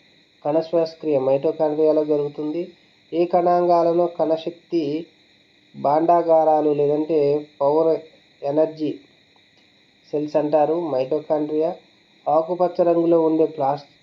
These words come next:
ప్లాస్టిడ్లు, ఆకుపచ్చ రంగులో ఉండే ప్లాస్టిడ్లు ఏవి? హరితరేణువులు.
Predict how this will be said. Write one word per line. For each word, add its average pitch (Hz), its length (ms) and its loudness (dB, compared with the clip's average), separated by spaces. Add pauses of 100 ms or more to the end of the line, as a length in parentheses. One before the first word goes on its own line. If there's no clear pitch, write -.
(960)
ప్లాస్టిడ్లు, 147 840 -2 (600)
ఆకుపచ్చ 165 840 -2 (200)
రంగులో 147 520 0
ఉండే 143 400 0
ప్లాస్టిడ్లు 143 640 -4
ఏవి? 147 420 0 (560)
హరితరేణువులు. 156 840 0